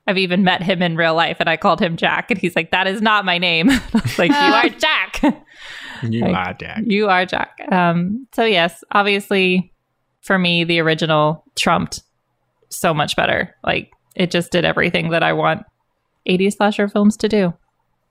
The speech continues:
Speaker 3: Okay, okay. Shannon.
Speaker 2: I mean, by sheer virtue of the fact that I could barely watch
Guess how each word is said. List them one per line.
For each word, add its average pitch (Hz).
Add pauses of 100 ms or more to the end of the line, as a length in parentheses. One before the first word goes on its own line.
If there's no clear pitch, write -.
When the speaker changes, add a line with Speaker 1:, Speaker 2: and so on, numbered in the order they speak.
(300)
Speaker 3:
Okay, 90 (220)
okay. 95 (480)
Shannon. 123 (920)
Speaker 2:
I 247
mean, 262 (1080)
by 226
sheer 302
virtue 214
of 233
the 185
fact 180 (340)
that 185
I 180
could 180 (240)
barely 190
watch 160